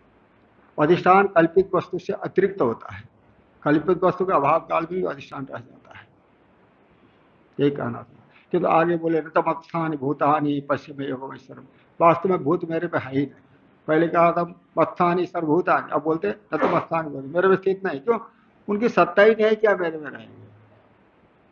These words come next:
ऐसा कहा गया। तो व्य-, अपनी व्यापकता दिखाई थी नवम अध्याय में, और उस व्यापकता में जो बैठ नहीं पाता, उसके लिए दसम अध्याय में तत्त स्थान बता दिए,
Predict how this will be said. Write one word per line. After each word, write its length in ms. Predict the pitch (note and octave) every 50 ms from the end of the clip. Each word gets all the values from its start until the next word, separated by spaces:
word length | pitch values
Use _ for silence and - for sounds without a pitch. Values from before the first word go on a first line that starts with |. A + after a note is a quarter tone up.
| _ _ _ - D#3
ऐसा 160 | - E3 -
कहा 200 | - - - B2+
गया। 360 | - - - - _ - - _ _ _ _ _ _ - - - - - _
तो 60 | A3 D#3+
व्य-, 220 | C3 F3 - - F3
अपनी 240 | D3+ - F#3 G3+ G3
व्यापकता 600 | D#3 C#3+ C#3 C#3+ C#3+ - F3 F3 - - G3 F3+
दिखाई 340 | E3 D3+ - E3 D#3 D#3+
थी 100 | D#3+ F3+
नवम 380 | F#3 D#3+ C#3 C3+ D#3+ E3 D3+ C#3
अध्याय 360 | C3 A2+ A2+ A#2+ A#2 A2 G#2
में, 160 | G2 - - - _ _ _ _ _ _ _ _ _ _ _ _ _ _ _ _ _ _ _ _ _ _ _ _ _ -
और 80 | - D3
उस 220 | E3+ E3+ - - -
व्यापकता 800 | C#3+ D3+ - - - G#3 G3+ - - G3 G3 G3 F#3+ F#3 - - G3
में 160 | G3 F#3+ -
जो 100 | E3 E3+
बैठ 380 | - - C#3 C#3 C#3+ C#3+ - F#3+
नहीं 100 | G3+ G3+
पाता, 480 | - D3 C3 A#2+ - A#2+ A2+ A#2 - - _ _ -
उसके 220 | F3 E3 - G3+
लिए 180 | G3+ G3+ G3 - E3
दसम 180 | E3 - G3+
अध्याय 460 | F3+ F3 F3+ - F3 E3 E3 E3 E3+ F3+
में 120 | G3+ A3 - _ _ _ _ _ _ _ _ _ - - -
तत्त 420 | G3+ G3 - - A#3 G#3+ - -
स्थान 240 | - C#3+ D#3 F#3+ G3+
बता 300 | E3 C3+ - - G#2+ G#2+
दिए, 160 | G2 F#2+ F2